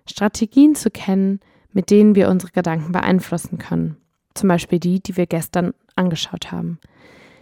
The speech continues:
Das kann sich wiederum positiv auf unser Verhalten und auf unsere Gefühle auswirken.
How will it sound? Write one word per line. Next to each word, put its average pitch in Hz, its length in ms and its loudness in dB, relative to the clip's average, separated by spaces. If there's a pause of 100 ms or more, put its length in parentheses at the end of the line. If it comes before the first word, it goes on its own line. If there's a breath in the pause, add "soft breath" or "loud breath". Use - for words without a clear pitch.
(260 soft breath)
Das 294 220 2
kann 220 180 2
sich 190 200 -2
wiederum 175 300 0
positiv 214 680 0
auf - 180 -8
unser 170 260 -4
Verhalten 220 600 0
und 180 140 0
auf 175 140 -4
unsere - 260 -8
Gefühle - 420 0
auswirken. - 680 -2